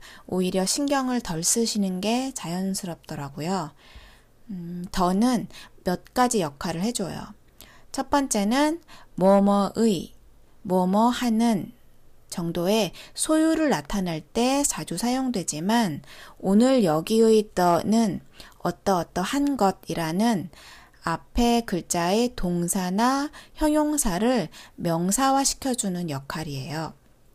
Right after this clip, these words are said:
우리가 중고등학교 때 영어에서 아이엔지를 붙이면 명사화 된다고 배웠는데 기억나시나요? 딱 그 기능이라고 생각하시면 됩니다.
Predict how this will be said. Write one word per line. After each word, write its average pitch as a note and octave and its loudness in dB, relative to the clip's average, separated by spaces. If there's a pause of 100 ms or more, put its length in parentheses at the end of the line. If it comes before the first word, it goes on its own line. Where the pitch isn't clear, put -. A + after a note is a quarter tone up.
(580)
우리가 G3 2 (420)
중고등학교 B3+ 4
때 F#3 0
영어에서 F3+ 0 (360)
아이엔지를 F#3 2
붙이면 G#3+ -2
명사화 A#3 0
된다고 E3 -6
배웠는데 D#3 -4 (260)
기억나시나요? F#3+ -2 (640)
딱 D4+ 2 (200)
그 G#3+ 0
기능이라고 F#3 -2
생각하시면 A3+ -4
됩니다. D3+ -8